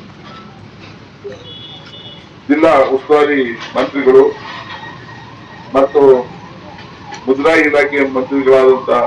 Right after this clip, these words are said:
ರಾಮಲಿಂಗಾರೆಡ್ಡಿ ಅವರಿಗೆ, ಮುಜರಾಯಿ ಕಮಿಷನರ್ ಬಸವರಾಜೇಂದ್ರ ಅವರಿಗೆ, ತುಮಕೂರು ಜಿಲ್ಲಾಧಿಕಾರಿಗಳಿಗೆ, ತುಮಕೂರು ಪೊಲೀಸ್ ವರಿಷ್ಠಾಧಿಕಾರಿಗೆ, ಇಷ್ಟು ಜನಕ್ಕೂ ನಾವು ಈ ಮನವಿಯನ್ನು ಸಲ್ಲಿಸ್ತಾ ಇದ್ದೀವಿ. ಈ ಮನವಿಯ ವಿಚಾರ, ವಿಷಯ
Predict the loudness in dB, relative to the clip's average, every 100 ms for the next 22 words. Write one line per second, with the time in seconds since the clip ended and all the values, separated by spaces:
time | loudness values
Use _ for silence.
0 | 0 -2 0 2 2 2 0 -2 -2 -4
1 | -4 -6 -6 -8 -6 -6 -6 -6 -6 -6
2 | -4 -4 0 2 2 2 -2 -4 -2 2
3 | 2 0 0 4 4 2 0 0 2 0
4 | 2 2 2 -2 -4 -4 -8 -8 -8 -6
5 | -6 -8 -8 -8 -6 -4 0 2 4 4
6 | 4 4 2 4 2 2 2 2 0 -6
7 | 0 4 4 4 2 2 0 0 2 -4
8 | -4 -6 -6 0 0 0 2 4 4 0
9 | -12 -18 -18 -6 2 4 4 0 2 2
10 | 2 -2 -4 -6 -8 -6 -6 -8 -20 -20
11 | -20 -20 -18 -18 -18 -18 -18 -20 -20 -20
12 | -2 4 4 4 0 0 2 2 2 0
13 | -2 -10 -8 0 2 2 0 -2 -8 -20
14 | -20 -20 -20 -20 -20 -20 -20 -18 -6 2
15 | 6